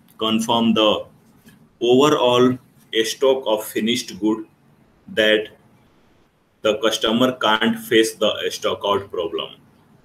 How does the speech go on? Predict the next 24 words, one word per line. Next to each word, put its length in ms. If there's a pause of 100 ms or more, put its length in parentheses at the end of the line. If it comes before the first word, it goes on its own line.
(720)
A 160
proper 380
planning 480
of 240
purchasing, 720 (360)
storing, 580 (240)
and 320
accounting 880 (500)
should 360
form 580 (240)
a 220
part 400
of 340
inventory 600
management. 680 (880)
It 180
overall 600
regulate, 720
uh, 280
the 220
purchasing 560
of 200
raw 160
material, 600